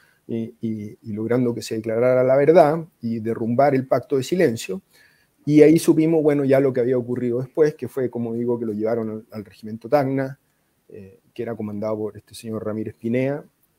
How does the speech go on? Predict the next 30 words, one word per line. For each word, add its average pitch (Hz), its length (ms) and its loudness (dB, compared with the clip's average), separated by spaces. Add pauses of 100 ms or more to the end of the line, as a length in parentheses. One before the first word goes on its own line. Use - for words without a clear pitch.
(240)
y, 123 400 -2
eh, 104 380 -8 (140)
después 110 340 -6
de 113 120 -2
dos 117 220 2
o - 20 -12
tres 117 240 -10
días 117 220 -4
en 117 80 -6
que - 80 -20
fueron 117 480 -4 (420)
torturados 127 640 4 (100)
por 120 140 0
la 120 60 0
inteligencia 117 580 -6
militar, 127 520 0 (340)
finalmente, 117 840 -6
eh, 107 420 -10
por 113 140 -2
orden 113 460 0 (480)
de, 113 400 -2
eh, 117 400 -10 (260)
de 110 420 0
los 110 300 -2 (100)
máximos 110 640 -10
jerarcas 107 480 -6
del, 104 360 -10
del 113 200 -4
golpe 117 580 -2 (140)
hasta, 110 600 -6